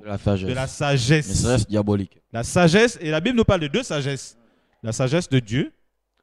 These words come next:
Speaker 2: et la sagesse du monde qui, elle, elle est diabolique et charnelle.
Speaker 1: Et terrestre.
Speaker 2: Et terrestre. Donc, on comprend que, ben, ces hommes-là, d'accord, ces prédicateurs prêchent une sagesse. Ces hommes prêchent une sagesse, une philosophie.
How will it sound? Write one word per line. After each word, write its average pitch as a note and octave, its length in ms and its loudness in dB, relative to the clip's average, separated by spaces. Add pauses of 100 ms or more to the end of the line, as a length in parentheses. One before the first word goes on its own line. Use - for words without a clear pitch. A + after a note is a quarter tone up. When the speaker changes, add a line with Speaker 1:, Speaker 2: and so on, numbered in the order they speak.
(300)
Speaker 2:
et D3+ 80 -2
la E3+ 140 2
sagesse F#3+ 440 0
du D#3+ 120 -4
monde G3 380 4
qui, G#3 260 -6
elle, G#3 140 0
elle G3+ 120 0
est G3 80 0
diabolique D#3+ 680 0 (120)
et D#3 140 -8
charnelle. F3+ 760 4 (300)
Speaker 1:
Et - 120 -20
terrestre. G2 440 -4 (220)
Speaker 2:
Et A#2+ 80 -6
terrestre. F3+ 560 0 (540)
Donc, C4 340 6 (460)
on C4 100 4
comprend A#3 300 2
que, E3+ 340 8 (160)
ben, C3+ 340 -2 (180)
ces F#3+ 360 0
hommes-là, D#3+ 580 0 (100)
d'accord, A#2+ 320 -4
ces F3+ 120 -4
prédicateurs C3+ 800 -2 (120)
prêchent D#3+ 460 -6 (320)
une D#3 160 -4
sagesse. B2+ 640 -6 (1120)
Ces F#3+ 260 0
hommes G3 180 6
prêchent G3+ 320 -2
une G3 180 -2
sagesse, E3 440 -2
une F#3+ 140 -2
philosophie. D#3+ 720 4